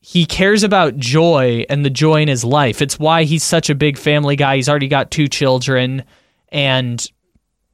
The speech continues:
I would suspect that after thirteen years in the N B A, at thirty-one years old, he just calls it quits.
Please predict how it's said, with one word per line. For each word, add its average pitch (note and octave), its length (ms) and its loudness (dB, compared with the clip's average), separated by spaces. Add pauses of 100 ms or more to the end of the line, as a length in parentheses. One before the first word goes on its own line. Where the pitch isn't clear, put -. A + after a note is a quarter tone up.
(760)
I F#3+ 160 2
would G#3+ 180 0
suspect - 880 -2 (1000)
that E3 460 2 (280)
after E3+ 340 0
thirteen G3 560 0
years F3+ 280 2
in E3+ 60 0
the E3 120 4
N E3+ 140 2
B E3 120 4
A, F#3+ 120 4
at - 80 -4
thirty-one E3+ 480 2
years D#3 220 2
old, F#3 220 2
he D#3 160 0
just D#3+ 220 0
calls D#3 260 2
it B2+ 120 -4
quits. - 560 -4